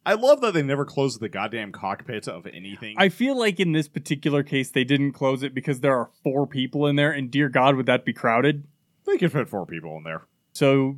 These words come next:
Speaker 2: Bellry notices that there's a spaceship, and apparently it's unusual that it is floating. Or at least Noredo thinks it's unusual that it's floating.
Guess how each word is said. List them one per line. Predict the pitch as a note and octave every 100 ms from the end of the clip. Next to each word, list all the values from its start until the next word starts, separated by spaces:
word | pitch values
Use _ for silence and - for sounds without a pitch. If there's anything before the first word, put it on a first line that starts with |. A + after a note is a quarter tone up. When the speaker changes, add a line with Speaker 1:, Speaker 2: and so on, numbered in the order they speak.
| C#3
Speaker 2:
Bellry | D#3+ F3 F#3 F#3+
notices | E3+ D#3+ E3 D3+ D#3+ C#3
that | D3
there's | D3 C3+ A#2
a |
spaceship, | A2+ - G3+ F#3 G3 F#3+ F#3 _ _
and | F3 D3+ D3 C#3+ C#3+ C#3+ C#3+ C3+ C3+ _ _ _ _ _ _
apparently | D3+ E3+ A3+ G#3 G3+
it's | E3 F3+
unusual | D#3 D3+ D3 E3 E3+ D#3+ F3 E3
that | D3+ C#3+
it | C3
is | A#2
floating. | - C3 B2+ G2 F#2+ G2+ _ -
Or | D#3+ D3+
at | D#3+
least | D3+ F3
Noredo | D3+ C#3+ D3 D3+ C#3+
thinks | C#3+ C#3 -
it's | B2 -
unusual | A#2 A2 G#2 G#2 G#2+
that | G#2+
it's | B2+
floating. | - A2+ G2+ G2 G2+